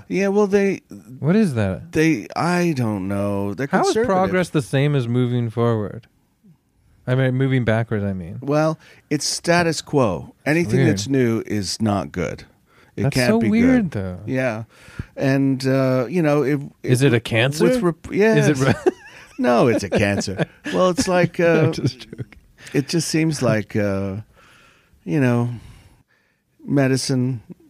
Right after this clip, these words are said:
Speaker 1: science, you know, but I don't know how, I don't,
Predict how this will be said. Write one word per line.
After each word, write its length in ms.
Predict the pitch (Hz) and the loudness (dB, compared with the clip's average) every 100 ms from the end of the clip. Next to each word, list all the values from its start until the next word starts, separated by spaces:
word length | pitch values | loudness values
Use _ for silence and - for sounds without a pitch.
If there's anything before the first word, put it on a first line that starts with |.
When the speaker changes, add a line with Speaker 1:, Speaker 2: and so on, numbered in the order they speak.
| _ _ - | _ _ -18
Speaker 1:
science, 800 | - 120 123 123 120 - - - _ _ | -2 2 2 2 0 -4 -10 -12 _ _
you 100 | 131 | -2
know, 200 | 123 120 - | 0 -2 -4
but 300 | 120 131 - | -8 -8 -2
I 180 | 117 135 | 0 2
don't 200 | 147 151 | 2 2
know 120 | 143 | 2
how, 440 | 123 123 120 120 - - - _ _ _ _ - | 2 2 2 0 -4 -16 -20 _ _ _ _ -4
I 100 | 180 | 0
don't, 300 | 208 202 | 2 0